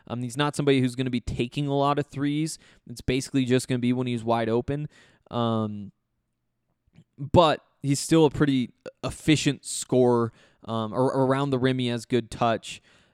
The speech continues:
And, you know, as a cutter, you know, uh, it, the question is who gets in the ball. I think he, he, the, the best looks he's gonna get might be c-,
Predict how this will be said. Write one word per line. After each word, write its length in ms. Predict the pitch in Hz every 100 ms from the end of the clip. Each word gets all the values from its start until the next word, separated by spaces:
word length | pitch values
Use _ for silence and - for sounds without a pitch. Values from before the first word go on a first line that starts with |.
| _ -
And, 640 | 117 117 113 113 110 113 - - - - _ _ _ -
you 100 | 139
know, 60 | 135
as 160 | 135
a 40 | 131
cutter, 680 | _ - 175 180 170 151 - - _ _ _ _ _ _ _ _ _ _
you 60 | 135
know, 260 | 127 127 -
uh, 100 | 131 - - - - _ _ _ _ _ _ -
it, 200 | 156 147
the 60 |
question 340 | - 196 190 180
is 100 | -
who 140 | 175
gets 220 | 156 156
in 80 | 135
the 60 | 117
ball. 240 | 113 104
I 80 | 135
think 220 | 190 233
he, 200 | 240 156
he, 120 | 135
the, 340 | 131 123 135 113 -
the 80 |
best 360 | 120 160 208 -
looks 220 | 139 -
he's 220 | 160 202
gonna 160 | 147 120
get 200 | 117 117
might 180 | 127 147
be 140 | 131
c-, 80 | -